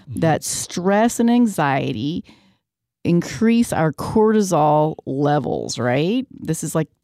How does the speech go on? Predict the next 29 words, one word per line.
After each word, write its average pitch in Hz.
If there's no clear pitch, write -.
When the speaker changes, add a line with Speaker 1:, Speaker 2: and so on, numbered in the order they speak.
Speaker 2:
let's 233
think 254
of 226
this 185
as 156
just -
like 160
a, 151
the 151
fight 175
or 147
flight 147
thing. 123
And 143
it -
Speaker 1:
Right. 95
Speaker 2:
stresses 202
on 202
our 160
body 143
and 180
does 196
what? 143
It 160
lowers 185
our 190
immune 165
system, 135
Speaker 1:
Mm-hmm. 98